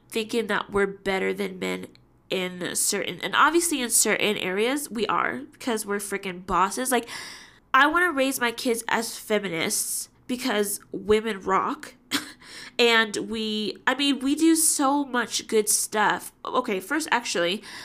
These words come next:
let's talk about some dope shit that women have accomplished in the last couple years, 'cause we've done a lot of stuff, like, like standing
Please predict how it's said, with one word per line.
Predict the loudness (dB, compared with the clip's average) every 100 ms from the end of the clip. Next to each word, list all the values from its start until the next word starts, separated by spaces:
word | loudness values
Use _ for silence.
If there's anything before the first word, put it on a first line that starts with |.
| -2
let's | 4 6 4 2
talk | 4 4 2
about | 2 2
some | 2 -2 0
dope | 2 2 2
shit | 0 0 -2 -2
that | -2
women | 0 -2 -4
have | -6 -4 -4
accomplished | -2 -4 -4 -6 -6
in | -6
the | -2
last | 0 0
couple | -4 -8
years, | -6 -4
'cause | -4 -6 -8 -16 -4
we've | 2 4
done | 4 2 2
a | 2
lot | 2 2 2 2
of | -2
stuff, | -2 -2 0 2 0 0
like, | 0 0 -2 -18 -10
like | -2 0 0 2
standing | 2 2 4 4 4 4